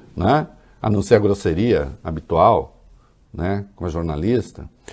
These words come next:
Agora, o que é realmente lastimável, né? Porque é um cara que, assim, ah, não, em sessenta e quatro não houve,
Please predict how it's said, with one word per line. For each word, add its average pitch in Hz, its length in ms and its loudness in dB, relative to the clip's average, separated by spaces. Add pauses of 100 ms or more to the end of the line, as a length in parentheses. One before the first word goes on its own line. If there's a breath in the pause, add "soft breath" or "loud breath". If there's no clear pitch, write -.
(180 loud breath)
Agora, 135 320 10
o - 20 6
que 349 140 6
é 339 100 8
realmente 113 560 4
lastimável, 87 1120 0 (540)
né? 107 160 -2
Porque 156 340 4 (160 loud breath)
é - 100 0
um 320 120 4
cara 127 420 8
que, 131 120 -2
assim, 135 260 0
ah, 196 160 10
não, 165 180 8
em 165 60 4
sessenta 156 340 2
e - 20 8
quatro 156 280 2
não 170 120 2
houve, 156 60 -4